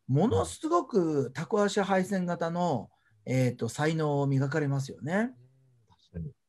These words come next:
Speaker 1: なので、「君は多機能だな」って言われる人になっていくので、これからの時代、すごく安全だなと。そしてもう一つは、七つのコミュニティに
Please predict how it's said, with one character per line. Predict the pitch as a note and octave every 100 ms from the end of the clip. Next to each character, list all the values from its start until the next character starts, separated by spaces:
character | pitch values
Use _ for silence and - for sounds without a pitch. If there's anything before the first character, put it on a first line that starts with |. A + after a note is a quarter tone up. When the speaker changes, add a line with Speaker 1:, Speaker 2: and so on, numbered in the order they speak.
| _ _ _ _ _ _
Speaker 1:
な | G3+
の | G#3
で、 | F#3 D#3 B2+ G2+ A2+
「君 | - - - B2 F3 C3 C#3+ C#3
は | F3+ G3+
多 | F3 D#3+
機 | - C4
能 | D4+ C#4+ B3+
だ | A3+
な」 | G3+ G3 F#3
っ |
て | -
言 | D3
わ | C#3+
れ | C#3+
る | C3+
人 | C#3
に | B2+ B2
な | A#2+
っ | C3+
て | B2
い | A#2
く |
の | A2 G#2
で、 | C3+ B2 - - - -
こ | F3
れ | C#3+
か | F3+
ら | E3+
の | C3 G#2+
時 | A2+
代、 | A2 G#2+
す | -
ご | D3+ G#3
く | D3+ C3+ - - - - -
安 | B2 D3+
全 | C#3+ C3+
だ | B2 A#2
な | G#2
と。 | - _ _ _ _ _ _
そ | - F#3
し |
て | A3
も | G#3 C4
う |
一 | B3+ E4
つ | A3+ D#3+
は、 | B2
七 | C#3 F#3+ E4 G4
つ | F#4+
の | A#3+ C#3
コ | D#3+
ミ | F3+
ュ |
ニ | G#3 -
テ |
ィ | B2
に | G#2 G#2+ F#2+